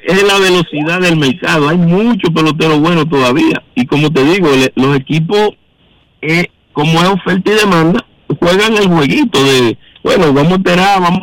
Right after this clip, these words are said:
a ver que si, si X pelotero,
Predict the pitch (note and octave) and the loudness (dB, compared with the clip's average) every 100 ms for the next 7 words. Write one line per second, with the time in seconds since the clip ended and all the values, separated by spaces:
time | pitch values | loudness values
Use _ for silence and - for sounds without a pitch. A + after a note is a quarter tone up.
0 | F#3 F#3 F#3 - E3+ - - - _ _ | -2 -2 -2 -2 -2 -4 -20 -20 _ _
1 | - D3 D3+ C#3+ - D3 D3 D3 C#3 C3+ | -2 2 2 0 -4 -2 2 2 2 2
2 | B2 - _ _ _ _ _ _ - F3+ | 0 -4 _ _ _ _ _ _ -4 -2
3 | F3 E3+ E3 E3 D#3 E3 F#3 F3+ E3+ D#3 | 0 -2 0 0 0 0 0 2 0 -2